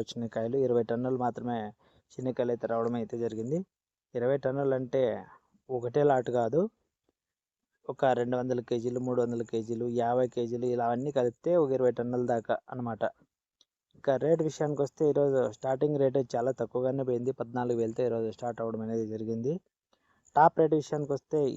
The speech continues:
ఇరవై వేలు అనేది టాప్ రేటు అనేది పోవడం అయితే జరిగిందనమాట.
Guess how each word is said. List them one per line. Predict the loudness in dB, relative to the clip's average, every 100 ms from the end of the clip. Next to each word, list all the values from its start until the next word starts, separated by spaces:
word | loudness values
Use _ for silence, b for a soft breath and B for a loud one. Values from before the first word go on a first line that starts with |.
| -4
ఇరవై | 2 4 6
వేలు | 4 4
అనేది | 2 0 0 -2 -2 -6
టాప్ | -6 0
రేటు | 2 2 -2
అనేది | -2 -2 -2 -4 _ _ _ _ _
పోవడం | -2 0 0
అయితే | 0 0 -2 -2
జరిగిందనమాట. | 0 0 -2 -4 -4 -4